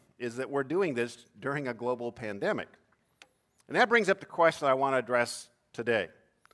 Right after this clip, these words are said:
How do you make a good decision in the middle of a global pandemic, in the middle of a time that's as foggy and as uncertain as this is?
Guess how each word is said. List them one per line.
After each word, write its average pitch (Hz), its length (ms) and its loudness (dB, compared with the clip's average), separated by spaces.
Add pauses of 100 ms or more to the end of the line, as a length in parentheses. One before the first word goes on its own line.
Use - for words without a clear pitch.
(340)
How 202 140 -2
do 269 60 -2
you 254 80 -4
make 156 380 -2
a 113 80 -4
good 127 260 -6
decision 87 480 -12 (600)
in 107 100 -10
the 107 60 -8
middle 127 340 -2
of 113 260 0 (800)
a 107 60 -8
global 101 300 -8
pandemic, 123 520 -10
in 110 40 -10
the 113 80 -6
middle 190 200 0
of 185 60 0
a 156 60 -4
time 139 340 0
that's - 400 -8
as 107 160 -8
foggy 151 540 -2
and 110 120 -10
as 104 140 -8
uncertain 120 640 -10
as 90 220 -12
this 101 260 -10
is? 87 340 -14